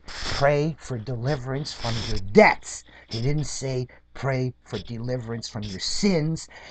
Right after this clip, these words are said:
And that corruption of the New Testament, Our Father, was done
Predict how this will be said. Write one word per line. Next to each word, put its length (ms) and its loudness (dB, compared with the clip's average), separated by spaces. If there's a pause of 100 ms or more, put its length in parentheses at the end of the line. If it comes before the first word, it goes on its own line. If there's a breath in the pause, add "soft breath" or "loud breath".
(140)
And 280 -2
that 320 0
corruption 880 4
of 300 -2
the 140 -4
New 380 6
Testament, 720 2 (100)
Our 200 8
Father, 600 4 (260 loud breath)
was 200 -2
done 360 0